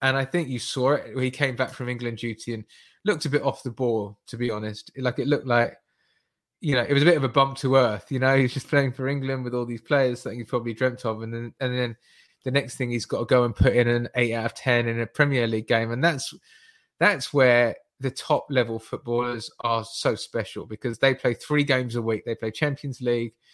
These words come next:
they play two Premier League games, and they put an eight or nine out of ten in all three of them. And for young players like Smith Rowe and Saka, I think you, you know they're young 'cause they can't do that. You know, they can do an eight, but, like, you know, then these guys aren't even playing midweek games.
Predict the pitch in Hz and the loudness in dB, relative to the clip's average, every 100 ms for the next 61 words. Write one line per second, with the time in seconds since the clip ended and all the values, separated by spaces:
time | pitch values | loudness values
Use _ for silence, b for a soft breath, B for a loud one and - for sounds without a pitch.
0 | b b - 120 123 120 143 131 - 123 | b b -8 -2 -2 0 -2 -2 -2 0
1 | 120 117 117 117 110 113 110 113 110 _ | 0 0 0 0 0 0 -6 -8 -10 _
2 | 120 - 120 120 113 110 113 110 113 87 | -2 -2 -2 -2 -2 -2 -4 -4 -4 -8
3 | - 117 107 107 101 - 120 110 101 98 | -8 -6 -4 -6 -10 -6 -4 -2 -4 -8
4 | - _ _ _ _ _ - 127 117 127 | -12 _ _ _ _ _ -6 -4 0 2
5 | 127 143 143 - 135 120 117 117 110 - | 4 4 4 0 2 2 2 -2 -6 -8
6 | 131 120 - 120 113 101 - 135 120 110 | -8 -8 -4 -2 -2 -4 -4 -4 -2 -4
7 | 104 104 120 104 _ _ _ _ _ _ | -4 -4 -6 -6 _ _ _ _ _ _
8 | _ _ - 131 131 143 139 147 160 139 | _ _ -8 -6 -2 2 6 8 6 6
9 | 120 120 123 151 151 139 127 113 135 113 | 4 2 2 2 0 0 0 0 0 -2
10 | 117 113 95 - _ _ _ _ _ - | -2 -4 -6 -10 _ _ _ _ _ -4
11 | 147 135 127 120 - 143 156 135 160 139 | 2 4 2 -2 0 2 4 6 8 8
12 | 156 156 139 - - 139 131 135 131 - | 6 4 0 -6 -4 0 2 4 2 -2
13 | - 139 123 117 - - 147 156 120 160 | -6 0 2 0 -2 0 2 2 4 4
14 | - 120 120 120 113 104 147 147 113 107 | 4 4 4 0 -2 -2 0 2 -2 -6
15 | 110 87 98 - - | -6 -6 -8 -8 -14